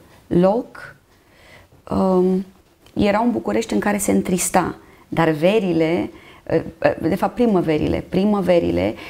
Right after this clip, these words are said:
când copacii înfloreau, când mirosea puternic a tei pe, pe străzi,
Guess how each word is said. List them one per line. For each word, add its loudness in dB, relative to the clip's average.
când -2
copacii -2
înfloreau, 0
când 0
mirosea 0
puternic -2
a -2
tei 2
pe, 2
pe -2
străzi, -2